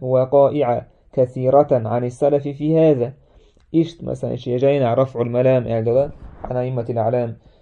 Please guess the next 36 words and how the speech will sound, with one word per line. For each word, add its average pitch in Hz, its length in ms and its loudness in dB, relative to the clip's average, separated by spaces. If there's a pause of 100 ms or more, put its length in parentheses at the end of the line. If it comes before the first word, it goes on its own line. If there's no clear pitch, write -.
(140)
اتسحا 147 580 0
ابن 135 260 -2
تيمية 123 380 -2
سا 127 640 -2
دقو 135 540 -2
سلف 131 320 0
شكل 113 260 -6
دال 123 200 2
غالة 120 420 2
حاح 120 200 -6
دو 113 160 -4
سيدي 110 220 -6
عبو. 107 160 -4
وله 147 380 4
رسالة 139 580 2
في 123 220 -2
أن 131 120 -2
الشرائع 127 600 2
لا 123 160 2
تلزم 127 360 0
إلا 127 240 0
بعد 123 220 2
بلوغ 123 460 -2
الرسالة. 120 580 0 (520)
سن 139 220 -6
إيش 131 240 -6
جاينا 135 360 2
دو؟ 120 280 -4 (500)
إمنا 120 480 -4
شرائع 123 520 2
شا 123 280 -2
لا 117 260 -2
مر 113 180 -4
ما 113 140 -4
إيش 113 260 -4
حجة، 117 600 -2